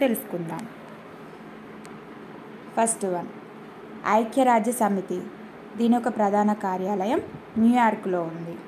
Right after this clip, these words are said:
నెక్స్ట్, ప్రపంచ ఆరోగ్య సంస్థ. దీని ప్రధాన కార్యాలయం జెనీవాలో ఉంది.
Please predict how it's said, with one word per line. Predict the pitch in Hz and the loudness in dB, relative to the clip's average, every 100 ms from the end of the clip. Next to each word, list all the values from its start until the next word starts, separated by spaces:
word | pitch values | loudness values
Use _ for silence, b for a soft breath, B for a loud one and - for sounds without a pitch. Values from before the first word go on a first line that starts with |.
| - - - - - - - - - - - - - 208 | -16 -16 -16 -16 -16 -16 -16 -16 -16 -18 -16 -16 -6 -2
నెక్స్ట్, | 220 - 359 381 - - - | -2 0 -2 -4 -10 0 2
ప్రపంచ | 220 254 277 277 254 220 | 6 6 6 6 6 6
ఆరోగ్య | 214 208 233 214 | 4 4 2 0
సంస్థ. | 185 190 - 175 175 - - - - - - - - - - - - - 202 | 0 -2 -6 -10 -10 -14 -18 -16 -16 -14 -16 -16 -18 -18 -18 -18 -16 -8 0
దీని | 247 254 240 | 2 4 6
ప్రధాన | 214 214 214 214 | 6 6 4 4
కార్యాలయం | 190 185 180 185 233 - - - - - 202 202 | 2 2 2 2 2 0 -4 -14 -16 -14 0 6
జెనీవాలో | 226 247 247 226 202 180 170 | 8 8 6 6 6 2 0
ఉంది. | 165 160 | -4 -6